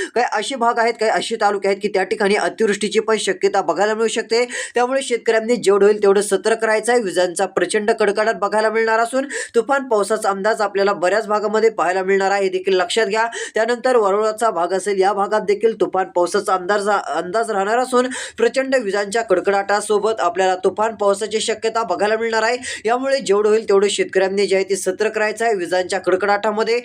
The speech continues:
अतिशय भयानक स्वरूपाचा, मुसळधार स्वरूपाचा पाऊस आपल्याला बघायला मिळू शकतो. त्यामुळे सतर्क राहणं देखील आता खूप योग्य ठरेल, गरजेचं ठरेल. त्यानंतर पाथर्डी, बीडचे भाग असतील, माजलगाव साईडचे पण बरेच भाग असतील, याही ठिकाणी आपल्याला मध्यम ते जोरदार तर काही भागामध्ये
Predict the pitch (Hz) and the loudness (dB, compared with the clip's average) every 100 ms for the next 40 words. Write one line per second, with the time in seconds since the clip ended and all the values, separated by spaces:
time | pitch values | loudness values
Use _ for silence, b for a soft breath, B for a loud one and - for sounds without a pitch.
0 | B B 208 226 262 269 269 214 208 220 | B B -2 0 0 2 2 2 0 0
1 | 233 - 226 220 208 202 226 170 165 208 | -4 -2 0 2 0 0 -2 -2 -2 0
2 | 196 202 196 190 190 190 196 185 190 196 | 0 0 2 2 0 0 0 2 2 0
3 | 185 190 208 165 165 202 214 214 208 220 | 0 0 0 0 -2 0 -2 -4 -6 0
4 | 240 247 B B 240 247 254 262 220 208 | 2 2 B B -2 0 -2 -4 -6 0
5 | 226 226 220 196 202 196 202 208 190 202 | 0 2 0 0 -2 -2 0 -2 0 -2
6 | 151 196 175 170 202 208 214 226 170 160 | -2 2 0 2 0 0 0 0 -2 0
7 | 185 196 202 202 190 165 190 196 208 202 | 0 0 -2 0 0 0 -2 -2 -4 -2
8 | 180 175 208 202 220 165 185 165 214 208 | -2 0 0 0 0 2 0 0 0 2
9 | 226 226 226 233 B 494 - 208 214 247 | 0 0 -2 -2 B -10 -4 -2 0 -2
10 | 247 254 226 208 220 220 202 165 226 214 | -2 -4 -4 -2 -2 0 0 2 0 0
11 | 202 196 196 208 175 202 214 202 208 202 | -2 -2 -4 0 2 2 0 0 0 -2
12 | 185 190 208 180 156 180 180 196 185 220 | 0 0 0 -2 -2 -2 2 2 4 2
13 | 214 214 220 185 185 226 233 226 196 | 0 -2 -4 0 0 0 0 -2 0